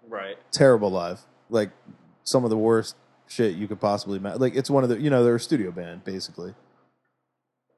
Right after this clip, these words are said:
Speaker 1: I saw Rob Zombie live, not White Zombie live, but same thing. It was, it was
Speaker 2: Yeah, well, it's Rob,
Speaker 1: really
Speaker 2: his
Speaker 1: bad.
Speaker 2: vocals. Like, he needs that production studio
Speaker 1: Right.
Speaker 2: for the vocals. He's
Speaker 1: Yeah.
Speaker 2: not, he should not be a lead singer.
Speaker 1: He's not really talented.
Speaker 2: Uh, I wouldn't say he's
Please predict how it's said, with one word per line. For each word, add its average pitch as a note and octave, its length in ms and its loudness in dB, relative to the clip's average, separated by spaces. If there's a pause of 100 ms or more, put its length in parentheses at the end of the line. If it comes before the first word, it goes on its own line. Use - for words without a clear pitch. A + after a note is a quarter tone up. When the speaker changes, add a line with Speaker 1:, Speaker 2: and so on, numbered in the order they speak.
(500)
Speaker 1:
I C3 100 2
saw B2+ 240 2
Rob G#2 380 0
Zombie F2+ 360 -10
live, E2+ 400 -10
not E2 200 -14
White E2+ 220 -12
Zombie D#2 300 -18
live, D#2 320 -18
but C2+ 120 -16
same D2 300 -16
thing. D#2 140 -18
It D#2 80 -20
was, D#2+ 200 -12
it D#2 60 -14
was - 240 -14 (140)
Speaker 2:
Yeah, D3 120 2
well, E3 160 10
it's C#3 100 6
Rob, D3+ 260 8
Speaker 1:
really C3 80 2
Speaker 2:
his C3 80 -2
Speaker 1:
bad. A#2+ 60 -6
Speaker 2:
vocals. A#2 440 8
Like, A2 160 -2
he C#3 120 0
needs B2 280 0
that G#2+ 160 0
production G#2 640 -4 (600)
studio A2+ 460 2
Speaker 1:
Right. G2 100 -4
Speaker 2:
for - 80 -4
the G2+ 80 -4
vocals. G2 460 -4
He's E3 160 -2
Speaker 1:
Yeah. G#3 120 0
Speaker 2:
not, B2+ 340 2 (320)
he E3+ 160 2
should A#2 240 -4
not G#2 200 -2
be G#2+ 100 -4
a F#2+ 60 -4
lead F#2+ 220 -8
singer. G2 280 -8
Speaker 1:
He's G#3 340 -8
not A3 280 -4
really F3+ 280 -8
talented. - 680 -18 (540)
Speaker 2:
Uh, A#3+ 420 -2
I - 120 -6
wouldn't G4+ 260 2
say G3 260 4
he's A#2 140 -2